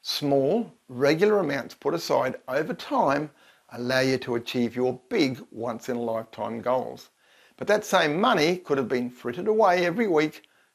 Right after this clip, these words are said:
leaving you with nothing to show for it. There is a vast chasm between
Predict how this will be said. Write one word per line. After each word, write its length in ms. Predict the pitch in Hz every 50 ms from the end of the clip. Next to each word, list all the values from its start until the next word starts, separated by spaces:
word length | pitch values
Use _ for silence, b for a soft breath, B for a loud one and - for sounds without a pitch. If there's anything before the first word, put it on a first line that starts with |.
| b -
leaving 340 | 120 135 139 120 139 135 131
you 100 | 127 120
with 200 | 127 127 - 117
nothing 340 | 107 104 - - 117 120
to 100 | - 123
show 320 | 113 - - 127 127 135 127
for 240 | 131 - 110 101 101
it. 60 | - _ _ _ _ _ _ _ _ _ _ _ _ _ _ _ _ -
There 180 | 131 123 127
is 100 | 127 120
a 60 | 123
vast 580 | 113 98 104 123 135 156 165 170 170 165 - -
chasm 460 | - 233 247 214 143 123 120 120 123
between 520 | 123 127 123 - 131 131 127 127 123 123